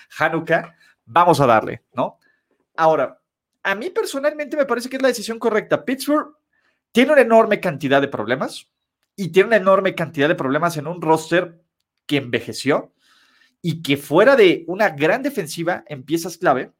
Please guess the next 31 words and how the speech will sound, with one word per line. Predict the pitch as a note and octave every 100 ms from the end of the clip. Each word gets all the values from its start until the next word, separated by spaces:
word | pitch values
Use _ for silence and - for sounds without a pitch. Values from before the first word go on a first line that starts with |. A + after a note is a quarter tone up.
| _ _ _ _ _ _
pues | - E3
todo | F3+ A#3+
el |
mundo | A#3 C4
se | C4
empieza | E3 C3+ G3+ A#3
a | B3
ir | G#3 A3+ _
y | E3+
van | F#3
a | C4+
tener | B3+ A#3
que | A#3+ C4+
pagarle | - E3+ E3+ C4+ F#4+
a | A3
más | F3+ -
jugadores, | D3 B2 A2+ G#2+ G#2+
¿no? | A#2+ -
Porque | D3+ C#3
viene | D3+ F3 A#3
una | C4+ -
camada | F3 F3 A3
de | G3
agentes | D#3+ F#3+ F#3 G3+
libres | F3 F#3+ G3 F3
brutales | D#3 D3+ D3+ E3+ G#3 G#3+
para | F#3+
el | E3+
siguiente | E3 F3+ F#3+
año. | G3 E3 -
Entonces, | _ G3+ G#3+ A#3 -